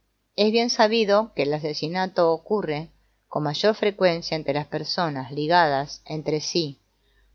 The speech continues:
por lazos de parentesco o de afecto. Las aparentemente inexplicables erupciones de violencia pueden hallar su explicación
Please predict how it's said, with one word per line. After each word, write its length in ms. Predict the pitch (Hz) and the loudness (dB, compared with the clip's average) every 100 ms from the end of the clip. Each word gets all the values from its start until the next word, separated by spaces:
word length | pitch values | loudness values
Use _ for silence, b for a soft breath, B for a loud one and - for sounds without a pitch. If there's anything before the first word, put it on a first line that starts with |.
| _ | _
por 200 | 156 156 | 0 4
lazos 320 | 175 208 208 | 4 4 2
de 100 | 180 | 2
parentesco 640 | 156 151 156 165 196 196 185 | 2 0 0 0 0 2 2
o 20 | |
de 100 | 143 | 2
afecto. 600 | - 135 127 - 131 135 _ _ _ _ _ _ - | -2 -8 -8 -12 -16 -16 _ _ _ _ _ _ -2
Las 200 | 156 170 | 2 2
aparentemente 760 | 160 156 196 202 185 190 190 | 4 4 4 2 0 0 0
inexplicables 760 | 175 160 156 - 180 185 180 165 | -2 -4 -6 -2 2 2 2 0
erupciones 540 | 156 151 - 185 185 | -2 -4 -6 -4 -2
de 100 | 165 | -2
violencia 800 | 147 151 175 196 202 - 196 202 b b b b - | -2 0 -2 -2 -6 -4 -4 -6 b b b b 0
pueden 320 | 208 240 220 | 4 4 4
hallar 380 | 190 - 208 214 | 0 2 2 2
su 100 | 208 | -2
explicación 800 | - 160 151 156 - 202 226 | -4 -2 0 -2 -2 -2 -2